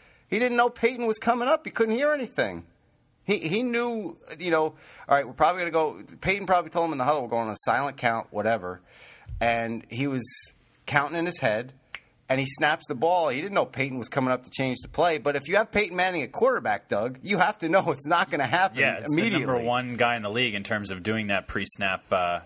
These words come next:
Speaker 2: direction. Um,
Speaker 1: Yeah.
Speaker 2: it, it genuinely, it genuinely looked like they just weren't prepared. And I, I don't know exactly why that happens. Uh, you're going into the Super Bowl. It's the, it's the one game that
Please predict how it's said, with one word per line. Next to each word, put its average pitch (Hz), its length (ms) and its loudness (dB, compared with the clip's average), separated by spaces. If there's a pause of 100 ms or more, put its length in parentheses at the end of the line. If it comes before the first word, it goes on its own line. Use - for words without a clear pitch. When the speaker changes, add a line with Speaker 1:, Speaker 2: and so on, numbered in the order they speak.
Speaker 2:
direction. 101 480 -2 (500)
Um, 87 280 -2
Speaker 1:
Yeah. 82 140 -10 (520)
Speaker 2:
it, 151 260 -4
it 147 200 0
genuinely, 151 760 0
it 127 260 -6
genuinely 131 680 0
looked 107 520 0
like 95 560 -2 (460)
they 117 300 0
just 113 300 -2
weren't 110 360 -2
prepared. 117 500 -4 (140)
And 120 180 0
I, 127 260 0
I 123 120 2
don't 127 180 -4
know 127 200 0
exactly 117 640 -2
why 110 460 0
that 113 180 -2
happens. 95 520 -4
Uh, 92 260 2
you're 95 180 -6
going 117 280 -2
into 107 120 -8
the 90 80 -8
Super 107 280 -4
Bowl. 92 260 0
It's - 180 -6
the, 101 100 0 (120)
it's 107 140 -10
the 117 80 -2
one 123 220 -4
game 113 340 -2
that 101 220 -2